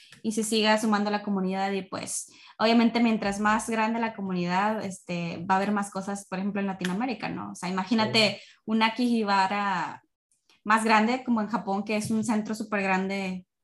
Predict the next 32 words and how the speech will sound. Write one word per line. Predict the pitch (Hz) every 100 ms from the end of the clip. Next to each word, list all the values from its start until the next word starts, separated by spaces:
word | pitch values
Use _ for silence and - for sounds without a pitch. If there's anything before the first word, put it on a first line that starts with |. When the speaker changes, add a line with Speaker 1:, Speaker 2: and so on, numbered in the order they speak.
| -
Speaker 1:
Akihabara, | 214 220 233 214 233 320 -
Akihabara, | 214 - 220 208 208 202 214 254
Akihabara, | 233 226 214 214 311 440 -
¿sí? | - - - - - - - -
Speaker 2:
No | 208
Speaker 1:
El, | 202
Speaker 2:
recuerdo. | 196 190 208
Speaker 1:
este, | 202 - 220 208 196 196 190 226 - _ _ - - _ _ _ _ -
es | 226
como | - 233
un | 247 254 254
Garibaldi, | 254 233 208 233
pero | 233 208 175 - -
enormesísimo, | 214 220 208 208 214 214 226 240 208 180
güey, | 175 170 170
Speaker 2:
Ujú. | -
Speaker 1:
súper | 180 - 175 165 - _ _ _
chingón. | - 202 202 202 285 - _ - - - - -
Este, | 214 202 196 - 208 196 190 190 185 185 185 180 - - -
para | 220 220
que | 214
haya | 208
más | 214 214 -
cosas | 220 220 220
o |
más | 214 208
temáticas | 214 208 208 208 214 208
o | 202
más | 190 190 185 -
Mates | 214 208 208 -
Café | 214 214 196 196
aquí. | 190 - 185